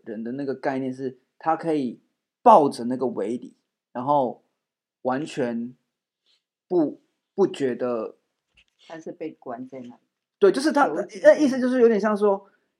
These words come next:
Speaker 1: 他的内心是可以去经历所有的事情，所以他反而是，他反而是自由的。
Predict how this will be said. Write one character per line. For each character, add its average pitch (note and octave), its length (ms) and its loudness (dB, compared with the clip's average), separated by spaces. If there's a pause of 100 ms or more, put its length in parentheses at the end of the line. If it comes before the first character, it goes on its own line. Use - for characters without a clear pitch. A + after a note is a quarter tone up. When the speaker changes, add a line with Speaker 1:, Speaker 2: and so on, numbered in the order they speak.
(300)
Speaker 1:
他 G#3 180 4
的 F3+ 140 4
内 E3+ 400 0
心 C#3+ 460 -6
是 C#3+ 240 -10
可 C#3+ 180 -4
以 C3+ 100 -2
去 - 220 -6
经 F#3+ 400 0
历 F#3+ 140 2
所 - 240 -2
有 C#3 100 6
的 B2 100 0
事 C#3 240 -10
情， - 240 -16
所 D3+ 140 -6
以 D#3 40 -4
他 D3+ 140 -6
反 A2 260 -8
而 D#2 140 -16
是， A#2+ 300 -10 (540)
他 D3 160 -2
反 A#2+ 160 -6
而 A2+ 40 -8
是 B2 140 -8
自 B2 180 -10
由 - 120 -10
的。 - 100 -20